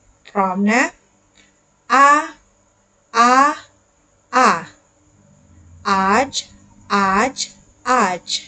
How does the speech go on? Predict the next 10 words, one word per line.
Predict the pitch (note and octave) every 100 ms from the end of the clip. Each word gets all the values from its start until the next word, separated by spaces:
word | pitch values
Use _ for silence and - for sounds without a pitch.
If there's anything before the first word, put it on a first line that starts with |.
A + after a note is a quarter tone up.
| - _ _ _ _ _ -
ana, | G#3+ G#3 G#3 A#3 C#4+ E4+ _ _ _ _ _ A3 G#3+
ana, | G3+ A3 C4 D#4+ - _ - _ _ -
ana, | B3 C#4+ B3+ F#3+ E3 D#3+ _ _ _ _ _ _ _ _ -
ba, | F#3 F3+ G#3 A3 B3+ D4 - _ - - -
ba, | G3+ F#3+ F#3+ G3+ G3+ A#3 C#4 - - - _ -
ba | G#3 G3 C4 G3+ D#3+ - - _ - - - _ _ _ _ G#3
Mal, | G#3 G#3+ G#3 G3+ G#3 A#3+ C#4+ D4 - - -
mal, | G#3 G3+ G#3 G3 G3 A3+ C4+ C#4 _ _ -
mal. | G#3 A#3+ A#3+ G3 F3 E3+ E3+ E3+ - _ _ _ _ _ - G#3
Ami, | G#3 G3+ G3+ A3 B3+ D4+